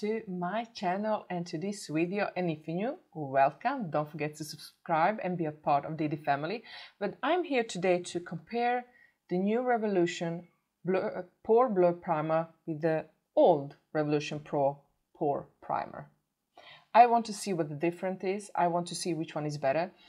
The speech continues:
I'll be talking about this a lot in, on my channel. Really like this, uh, primer.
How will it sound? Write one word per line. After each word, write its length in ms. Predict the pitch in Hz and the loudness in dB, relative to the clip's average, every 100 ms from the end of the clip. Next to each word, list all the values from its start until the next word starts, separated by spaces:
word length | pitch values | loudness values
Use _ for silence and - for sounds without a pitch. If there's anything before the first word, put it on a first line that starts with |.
| - - | -20 0
I'll 80 | 180 | 0
be 80 | |
talking 340 | 202 262 240 220 | 2 2 2 0
about 280 | 180 185 170 | 4 4 4
this 260 | 170 - _ - | 0 -4 _ -6
a 100 | - | -4
lot 500 | 131 160 180 170 - | 0 6 6 4 -10
in, 160 | 156 - - | -10 -10 -8
on 140 | 165 | -6
my 120 | 151 | -4
channel. 360 | 151 165 151 147 | -4 -4 -4 -2
Really 320 | 165 220 240 | 0 0 0
like 420 | 226 175 175 - - | 8 8 6 -6 -14
this, 440 | 160 160 156 - - | -4 -4 -4 -10 -4
uh, 160 | 143 135 | -2 -2
primer. 460 | - 262 131 - | -2 -2 -2 -4